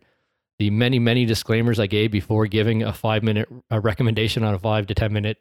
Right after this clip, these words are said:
convulsive training video. Hopefully I try to relay that strongly enough before or in this podcast episode. Um, some of the questions and answers we were focusing on in the scoop and dump process, a mock five to ten minute training,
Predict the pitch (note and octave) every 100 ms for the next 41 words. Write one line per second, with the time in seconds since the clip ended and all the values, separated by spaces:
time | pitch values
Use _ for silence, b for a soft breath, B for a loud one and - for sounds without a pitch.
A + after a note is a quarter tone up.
0 | - - G#2+ G#2 G#2+ F#2+ - A#2 A#2 A2+
1 | A#2+ A#2 A2+ b b b _ C3+ C3 A2+
2 | G#2+ A2+ G#2 G2+ G2+ G#2 G#2+ G2+ - -
3 | A2+ G#2+ G#2+ G#2 G#2 G2+ - _ G#2 A#2
4 | G#2 G2 - - G2+ - A2+ G#2+ G#2+ -
5 | A2+ G#2+ A2+ A2 G2+ A#2 A2 A2 _ _
6 | _ _ _ _ _ G2+ - C#3 B2 -
7 | B2+ - B2 G#2+ - - G#2+ A2 A2+ A#2+
8 | G#2+ G2+ - A2 - G#2+ G#2 G#2 G#2+ G#2
9 | G2 - A2 G#2 A2 C#3 - C3 - C3
10 | B2 - _ _ _ - G2+ G#2 A2 -
11 | - G#2+ G#2+ - - G#2+ G#2 G2 - C3
12 | B2 A#2+ A#2